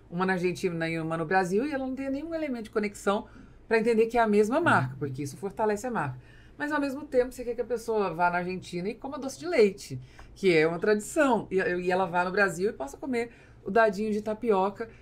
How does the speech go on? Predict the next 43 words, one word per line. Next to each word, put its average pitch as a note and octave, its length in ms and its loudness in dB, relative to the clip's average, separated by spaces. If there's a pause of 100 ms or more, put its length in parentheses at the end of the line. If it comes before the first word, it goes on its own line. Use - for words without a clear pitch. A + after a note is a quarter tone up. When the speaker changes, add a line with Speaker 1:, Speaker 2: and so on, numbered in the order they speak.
Speaker 1:
Acredito G3 440 -2
que G#3+ 80 -8
isso G#3 100 -6
é G#3 40 -2
um G#3 80 -4
ponto G3+ 280 -10
muito G3 300 -14
importante A3 500 -8
pra F#3 140 -14
quem F#3 120 -12
tá E3+ 100 -10
pensando E3 500 -10 (340)
em D#3+ 60 -12
internacionalizar E3 1040 0
e D#3 40 -6
construir D#3+ 340 -10
uma D#3+ 100 -8
marca D#3 340 -8
global, D#3 560 -2
uma D3+ 140 -8
marca D3+ 320 -14
bem D3+ 180 -14
grande. D3 540 -10 (480)
Muito D#3+ 180 -14
bom. B2+ 180 -8 (580)
É, F#3 360 0
quais D#4+ 200 0
são D#4 100 2
as C#4+ 100 -4
particularidades G3+ 640 0
que - 80 -14
você F3+ 320 -2
vê, F3+ 200 4
por F#3 160 -2
exemplo, F#3 440 -6
no F3+ 80 -10
mercado E3+ 760 -2 (120)
da G#3+ 140 4
La-, A3 220 2
da, G3 260 4
da G3+ 80 4
América A#3+ 320 -2
Latina, C3+ 560 -6